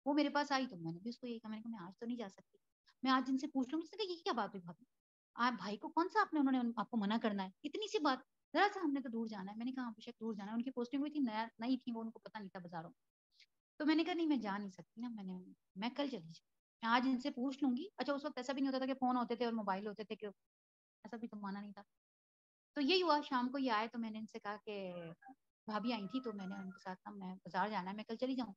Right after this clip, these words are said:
तो हंस पड़े ना, कहने लगे, "क्या हुआ फिर तुम गई?" मैंने कहा, "नहीं, मैं तो नहीं गई।"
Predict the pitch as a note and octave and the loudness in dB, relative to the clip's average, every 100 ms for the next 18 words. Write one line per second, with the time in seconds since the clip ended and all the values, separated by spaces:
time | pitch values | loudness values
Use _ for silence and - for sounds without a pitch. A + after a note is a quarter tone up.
0 | - A3+ A3+ F#3+ F3+ G3+ G#3 _ _ _ | -2 -2 -2 -6 -8 -12 -18 _ _ _
1 | _ _ _ _ _ - B3+ C4 C#4 C4 | _ _ _ _ _ 0 2 4 4 4
2 | G3 - - A3 A3 A#3 A#3 - G3 F#3 | 2 -6 -2 -2 2 4 4 0 -20 -16
3 | G#3+ B3+ G3+ A#3 A#3+ | -8 -8 -8 -10 -10